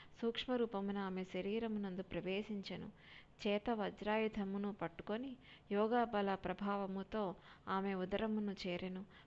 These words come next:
వెంటనే ఆమె గర్భమును ఏడు భాగములుగా విభజించెను. వజ్రాఘాతముల వలన గర్భస్థ శిశువు రోదించసాగాను.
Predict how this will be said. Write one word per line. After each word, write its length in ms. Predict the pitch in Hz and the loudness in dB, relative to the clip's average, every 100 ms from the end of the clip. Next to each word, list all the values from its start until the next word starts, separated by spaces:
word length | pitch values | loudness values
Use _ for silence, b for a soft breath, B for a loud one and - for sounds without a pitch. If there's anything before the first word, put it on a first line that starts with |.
| - | -6
వెంటనే 440 | 185 202 233 240 | -4 -2 -2 0
ఆమె 280 | 226 196 190 | 0 -2 -2
గర్భమును 520 | 185 180 - 208 226 | -2 -2 0 0 0
ఏడు 320 | 214 190 190 190 | 0 0 0 -2
భాగములుగా 720 | 190 180 208 208 220 214 202 | 0 0 0 0 0 0 0
విభజించెను. 800 | 175 190 190 208 196 185 175 - B B B B - | -2 -2 -2 -2 -4 -4 -6 -10 B B B B -2
వజ్రాఘాతముల 1040 | 185 185 226 233 233 220 214 208 202 202 | 0 2 2 2 2 0 0 0 0 2
వలన 560 | 202 185 185 196 240 208 B B - 190 | 2 2 2 2 0 -2 B B -8 -2
గర్భస్థ 500 | 175 - 233 220 233 | -2 0 -2 0 -4
శిశువు 380 | 208 190 196 | -4 -4 -2
రోదించసాగాను. 960 | 190 175 185 220 220 208 185 180 185 185 | 0 0 0 -2 -4 -2 -2 0 -2 -4